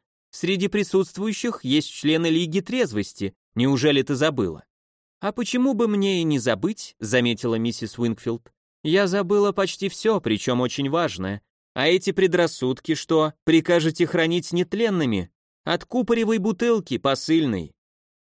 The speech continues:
«От глотка шампанского не откажусь», подхватила дама в мантильке.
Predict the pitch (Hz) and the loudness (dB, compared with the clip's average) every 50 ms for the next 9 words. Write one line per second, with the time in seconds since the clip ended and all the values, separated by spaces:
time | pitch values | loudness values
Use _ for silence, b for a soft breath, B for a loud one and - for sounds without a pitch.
0 | _ _ _ _ _ _ - 131 139 131 147 160 175 180 185 - - 233 240 - | _ _ _ _ _ _ -2 -2 -2 0 0 2 2 2 0 0 -2 -2 0 0
1 | - 226 208 - 220 220 214 - - - 220 220 214 208 208 208 208 - - 226 | 0 -2 0 0 0 -2 -2 -2 -4 -4 -2 0 0 0 0 -2 -2 -2 -2 -2
2 | 226 175 147 151 151 - - - - 135 - - 117 117 110 - - 113 104 104 | 0 0 0 -2 -2 -2 -4 -4 -2 -2 -2 0 0 0 0 0 0 0 0 0
3 | 95 87 101 104 107 107 95 98 113 117 120 107 - - 95 85 82 - - - | 2 0 0 0 0 -2 -2 -2 0 0 -2 -2 -4 -6 -8 -8 -8 -10 -12 -14
4 | 85 - | -14 -14